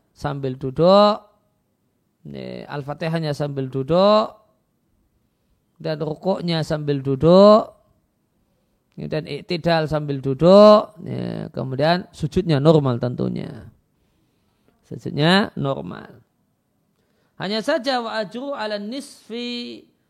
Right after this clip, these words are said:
pahalanya cuma dapat setengah daripada pahala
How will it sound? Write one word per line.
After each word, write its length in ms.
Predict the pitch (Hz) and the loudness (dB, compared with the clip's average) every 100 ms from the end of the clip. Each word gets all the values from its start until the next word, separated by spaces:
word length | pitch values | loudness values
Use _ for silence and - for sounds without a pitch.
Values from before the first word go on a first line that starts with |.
| _ _ | _ _
pahalanya 600 | 180 175 185 220 226 208 | -12 -10 -8 -8 -10 -12
cuma 240 | 190 202 208 | -14 -14 -12
dapat 400 | 180 - 185 170 | -12 -12 -16 -16
setengah 560 | 175 165 170 190 208 | -18 -16 -14 -10 -10
daripada 560 | 185 160 160 165 147 196 | -12 -14 -14 -16 -14 -14
pahala 880 | - 160 151 147 151 175 196 208 | -12 -12 -10 -10 -8 -6 -6 -8